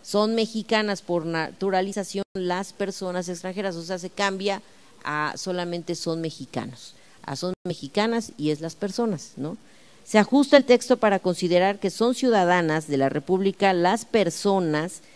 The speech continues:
que teniendo la calidad de mexicanas reúnan, además, los requisitos ahí precisados. En el cuarenta y uno se adiciona la garantía de igualdad sustantiva en el acceso a la función pública y como requisitos las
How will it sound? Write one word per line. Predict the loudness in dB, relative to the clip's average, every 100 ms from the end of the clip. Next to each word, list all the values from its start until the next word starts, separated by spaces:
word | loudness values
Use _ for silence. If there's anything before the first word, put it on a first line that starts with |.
| -20 0
que | 0
teniendo | 4 4 6 6
la | 6 4
calidad | 2 4 4
de | 2
mexicanas | 2 0 -2 -2 0 2 2 0 -4 -14 -2
reúnan, | 2 4 4 2 0 -2
además, | -2 2 4 2 -2 -2
los | -2
requisitos | 0 -4 -4 -6 -2 -2 -4 -12 -20 -20 -2
ahí | 2 4 4
precisados. | 2 0 -2 4 6 6 2 -2 -12 -18 -20 -20 -20 -2
En | 2
el | 4 2
cuarenta | 2 2 2 0 0
y | 0
uno | 0 2 0
se | 0
adiciona | -2 -2 -2 -2 0
la | 0 0
garantía | 0 -2 -2 0 0
de | 0
igualdad | 2 2 2 -2
sustantiva | -4 -6 -6 -2 -2 0
en |
el | -2 -4
acceso | -4 -6 -2
a | -2
la | -2
función | -4 -6 -4 -4
pública | 0 0 2 0 0 -4 -6 -20 -20 -6
y | -2
como | 2 2 4
requisitos | 0 -2 -4 -2 -2 2 2 0 -2
las | 0 0 -2